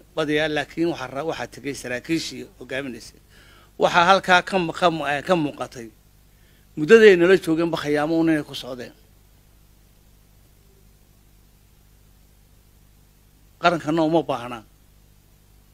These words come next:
lacag bilaash oo la bixiyo. Qofka lacagta la siinayaa waa inuu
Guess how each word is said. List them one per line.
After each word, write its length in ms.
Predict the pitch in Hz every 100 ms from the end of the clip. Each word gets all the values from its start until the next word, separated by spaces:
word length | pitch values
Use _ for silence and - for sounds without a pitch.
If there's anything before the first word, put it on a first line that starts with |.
| _ _ _ -
lacag 260 | 135 170 151
bilaash 360 | 139 170 156 -
oo 120 | 143
la 120 | 139
bixiyo. 440 | 120 113 120 113 107 _ _ _ _ _ _ _ _ _ _ _ _ _ _ _ _ _ _ _ _ -
Qofka 240 | 180 175
lacagta 340 | 160 175 - 160
la 80 | 147
siinayaa 460 | - 175 156 147 147
waa 200 | 160 170
inuu 260 | 156 147